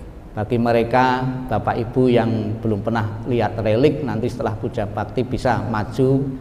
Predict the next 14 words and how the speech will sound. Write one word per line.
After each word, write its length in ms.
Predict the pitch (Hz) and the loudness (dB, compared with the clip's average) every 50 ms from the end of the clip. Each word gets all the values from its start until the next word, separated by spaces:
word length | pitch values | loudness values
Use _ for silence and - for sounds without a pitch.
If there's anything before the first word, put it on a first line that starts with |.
| - - - - | -10 -12 -10 -4
foto-foto 640 | - 110 104 - 120 101 - 113 107 101 117 110 | -2 -2 -2 0 -2 -2 0 -2 -2 0 -2 -4
di 140 | 110 - 95 | -4 -4 -6
situ 260 | - 107 101 - 120 110 110 110 104 | -6 -6 -6 -4 -4 -4 -4 -4 -4
juga 160 | - 104 95 | -4 -4 -4
bisa, 560 | 101 110 107 - - 120 110 110 110 113 110 | -4 -6 -8 -6 -4 -2 -2 -2 -2 -2 0
relik 320 | 110 104 104 107 104 107 | 0 0 0 0 -2 -2
itu 140 | - - 107 | -2 -2 -4
seperti 420 | - - - - - - - 95 - | -4 -4 -8 -8 -8 -6 -6 -4 -4
apa. 640 | 101 98 - - - 101 92 95 - - - - - - - - - - - - - - - - - - - - - - - - - - | -4 -4 -4 -2 -2 -2 -2 -2 -6 -12 -14 -14 -14 -14 -16 -16 -16 -16 -16 -16 -16 -16 -16 -16 -16 -16 -16 -16 -16 -16 -16 -16 -6 0
Di 80 | - 143 | 2 4
dalam 480 | 123 156 147 156 170 170 180 180 170 175 | 8 8 10 10 10 8 6 6 6 8
teori 400 | 180 180 180 180 185 202 214 - | 8 10 10 10 10 8 8 6
agama 480 | - 151 143 147 131 127 135 127 127 | 6 4 4 4 4 4 4 4 2
Buddha, 480 | 127 127 117 107 - 120 113 113 120 | 2 0 0 2 2 4 4 6 4